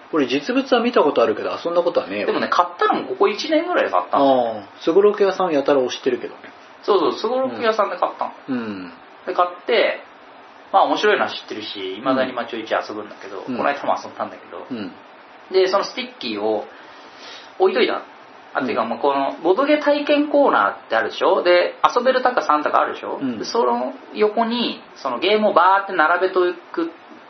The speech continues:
Speaker 2: テーブルを作っといたのね。
Speaker 1: うん、うん、うん。
Speaker 2: で、それでバーってテーブルに箱並べとくじゃん。
Speaker 1: うん。
Speaker 2: でも箱だけ並んでてもさ、ゲームわかんない人からしたら何かわかんないからさ、
Speaker 1: うん。
Speaker 2: いくつか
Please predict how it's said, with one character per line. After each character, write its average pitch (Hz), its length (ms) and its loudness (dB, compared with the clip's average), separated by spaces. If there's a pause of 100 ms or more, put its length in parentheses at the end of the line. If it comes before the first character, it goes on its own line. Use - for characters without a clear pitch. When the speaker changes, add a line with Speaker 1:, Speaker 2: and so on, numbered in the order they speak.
Speaker 2:
テ 156 120 2
ー 143 40 2
ブ 139 80 2
ル 127 80 2
を 123 40 -4
作 - 160 -8
っ - 60 -12
と - 80 -10
い - 40 -12
た - 100 -12
の - 80 -14
ね。 - 200 -10
Speaker 1:
う 147 40 -6
ん、 123 40 -2
う - 40 -6
ん、 - 20 -8
う - 460 -20
ん。 - 40 -12
Speaker 2:
で、 - 60 -8
そ 190 180 2
れ 202 60 -2
で 214 160 4
バ 160 280 4
ー 180 40 0
っ - 20 -2
て - 60 -4
テ 165 80 2
ー - 20 -2
ブ 156 60 -2
ル 156 80 -2
に 147 240 -4 (240)
箱 - 260 -4
並 135 200 4
べ 180 60 -2
と 170 80 0
く 151 60 -4
じ - 100 -6
ゃ - 40 -10
ん。 - 40 -14 (140)
Speaker 1:
う 120 60 -8
ん。 98 120 -10 (140)
Speaker 2:
で 170 80 -2
も 143 80 -2
箱 277 260 2
だ 294 120 4
け 277 100 -4
並 240 260 2
ん 233 60 -6
で 233 60 -8
て - 120 -12
も - 100 -12
さ、 - 340 0 (360)
ゲ 190 100 0
ー 233 40 -2
ム 226 60 2
わ 202 80 4
か - 140 0
ん 147 40 -6
な - 80 -10
い - 20 -14
人 - 180 -14
か 82 80 -6
ら - 80 -8
し - 40 -16
た - 80 -6
ら - 60 -8
何 156 220 -2
か 87 100 -4
わ - 80 -2
か 180 100 0
ん - 80 -4
な - 80 -14
い - 20 -16
か 151 120 -10
ら 147 100 2
さ、 131 120 2
Speaker 1:
う - 20 -2
ん。 113 60 -6
Speaker 2:
い 107 100 -6
く - 100 0
つ - 160 -10
か 104 360 2